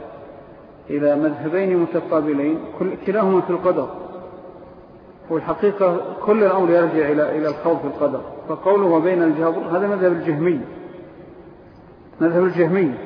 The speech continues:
من أصول الجهمية الكبرى، القول بالجبر. ويقصدون بالجبر أن الإنسان مجبور على أفعاله، ليس له فيه، له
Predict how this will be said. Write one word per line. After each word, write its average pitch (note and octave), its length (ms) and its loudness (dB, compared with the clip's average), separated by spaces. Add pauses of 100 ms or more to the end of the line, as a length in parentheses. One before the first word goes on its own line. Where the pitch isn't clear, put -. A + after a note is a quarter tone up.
(540)
من D#3+ 160 0
أصول G#3 340 4
الجهمية D3+ 440 2
الكبرى، C#3 420 0
القول D3 320 0
بالجبر. C#3+ 400 0 (960)
ويقصدون F#3 460 -2
بالجبر G3+ 400 2
أن G3 120 0
الإنسان F#3 560 0 (120)
مجبور E3 560 2
على C#3+ 260 0
أفعاله، D3 560 2
ليس G3+ 240 -2
له E3+ 120 0 (100)
فيه، E3 300 0 (100)
له D#3+ 280 0